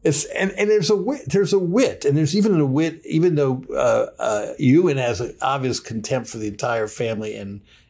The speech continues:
and certainly for Greg, but there's a wit in their, uh, shadow boxing, you know, and that, that just, oh God, but also in that last speech, that eulogy, beyond the, um, the politics of it and what he has to say about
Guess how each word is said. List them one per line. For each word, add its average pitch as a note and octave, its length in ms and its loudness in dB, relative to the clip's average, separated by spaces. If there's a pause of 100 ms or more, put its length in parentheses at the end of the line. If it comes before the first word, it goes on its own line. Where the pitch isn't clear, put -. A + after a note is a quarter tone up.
and G#2 160 -2
certainly A#2+ 320 0
for G#2+ 200 -6
Greg, A2+ 480 -2 (340)
but B2 160 0
there's C#3 220 2
a C#3 60 2
wit B2 540 0
in A2+ 200 0
their, G#2+ 500 0
uh, G2+ 300 -2 (220)
shadow B2+ 380 0
boxing, G#2 560 -4
you G#2+ 140 -4
know, G#2+ 260 0
and A2 200 -8
that, G#2+ 180 -12
that A#2+ 120 0
just, - 360 -4 (240)
oh F3+ 220 4
God, C#3 280 -2
but C#3+ 200 -2
also G#3 340 0
in C3+ 140 0
that C3+ 260 -4
last F3 320 0
speech, B2+ 400 0
that A2+ 140 2
eulogy, A#2+ 720 -2 (500)
beyond E3+ 440 4
the, A2+ 300 0
um, G2+ 320 -4 (580)
the G2 60 -6
politics C3 680 -2
of F#2 180 -4
it F#2+ 140 -6
and F#2+ 220 -8
what A2 100 0
he A2 60 2
has G#2+ 180 0
to G2+ 60 -12
say G#2+ 260 -2
about F#2 380 -8